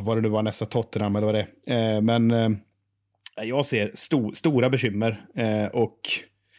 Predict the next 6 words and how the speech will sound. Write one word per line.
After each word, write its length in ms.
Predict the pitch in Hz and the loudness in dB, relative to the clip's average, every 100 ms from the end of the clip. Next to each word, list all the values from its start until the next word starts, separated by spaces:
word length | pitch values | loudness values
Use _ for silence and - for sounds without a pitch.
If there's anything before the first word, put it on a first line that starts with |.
| - - | -14 -2
Maguire, 720 | 123 131 131 117 131 131 131 | 0 4 4 4 4 4 4
eh, 380 | - 151 123 120 | 0 0 2 2
pff, 360 | 120 - - - | 0 -10 -10 -8
stressa 560 | - - 147 135 - 123 | -4 -2 -2 -2 -2 0
tillbaka 500 | 180 170 127 - 135 | 0 2 2 2 -2
honom, 580 | 123 170 110 110 190 | 0 2 4 4 2